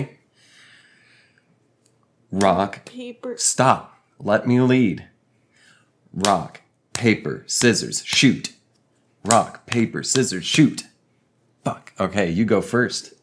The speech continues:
Speaker 1: Oh, great.
Speaker 2: You won.
Speaker 1: Oh, great. So I guess my, I haven't had a lot of great dates in my past,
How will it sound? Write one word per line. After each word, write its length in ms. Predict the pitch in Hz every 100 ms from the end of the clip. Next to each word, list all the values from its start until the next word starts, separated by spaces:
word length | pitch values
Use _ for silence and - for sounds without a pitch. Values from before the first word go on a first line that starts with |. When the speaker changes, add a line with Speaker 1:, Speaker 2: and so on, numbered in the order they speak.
| _ 240
Speaker 1:
Oh, 240 | 254 220 -
great. 320 | 240 220 - 214 -
Speaker 2:
You 160 | 98
won. 320 | 95 185 123 - _ _ _ _ 254
Speaker 1:
Oh, 220 | 262 220
great. 420 | - 240 202 - _ _ _ _ _ _ _
So 140 | -
I 40 | 269
guess 200 | 294 294
my, 340 | 254 220 202 - _ _ _ _ _ -
I 60 | 262
haven't 180 | 302 277
had 120 | 240
a 60 | 226
lot 180 | 214 190
of 100 | 190
great 300 | 196 185 -
dates 520 | - - - - - _ -
in 180 | 220
my 240 | 208 190 190
past, 640 | - 196 196 208 -